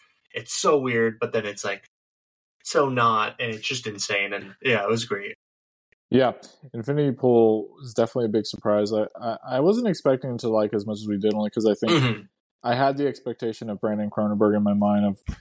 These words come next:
Speaker 2: even though it was really weird, there were certain elements of the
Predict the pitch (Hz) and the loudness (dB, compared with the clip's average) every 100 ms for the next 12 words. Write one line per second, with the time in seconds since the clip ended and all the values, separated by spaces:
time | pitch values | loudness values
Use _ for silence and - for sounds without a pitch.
0 | _ _ _ _ _ _ _ - 147 156 | _ _ _ _ _ _ _ -10 0 2
1 | 156 131 117 147 135 113 107 104 104 110 | 4 4 4 4 2 0 0 -2 -4 -4
2 | 110 - 151 147 104 113 117 113 113 | -6 -2 -2 -2 -2 -4 -4 -6 -2